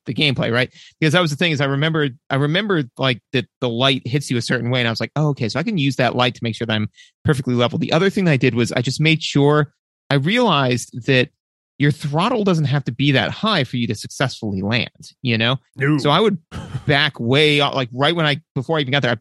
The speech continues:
Speaker 1: back way the hell off on the throttle, 'cause then that gave me some more time to, like,
Speaker 2: I,
Speaker 1: get
Speaker 2: I did learn that
Speaker 1: situated.
Speaker 2: lesson where it's like, "Oh,
Speaker 1: Yeah.
Speaker 2: I can basically land at, like, throttle ten,"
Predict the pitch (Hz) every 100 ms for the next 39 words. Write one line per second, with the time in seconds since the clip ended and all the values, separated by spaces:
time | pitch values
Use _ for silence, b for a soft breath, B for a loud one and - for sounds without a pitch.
0 | - 135 135 120 139 127 135 127 117 101
1 | 104 - - 233 226 156 135 B B 147
2 | 170 185 - 190 190 165 160 143 143 127
3 | 147 135 127 117 - _ _ _ _ _
4 | - 160 - - 156 196 240 233 190 185
5 | 160 143 139 - 202 147 139 - 151 147
6 | 160 143 - 202 160 208 285 175 185 151
7 | 151 139 135 139 131 123 131 127 120 -
8 | - 160 135 117 - 127 120 127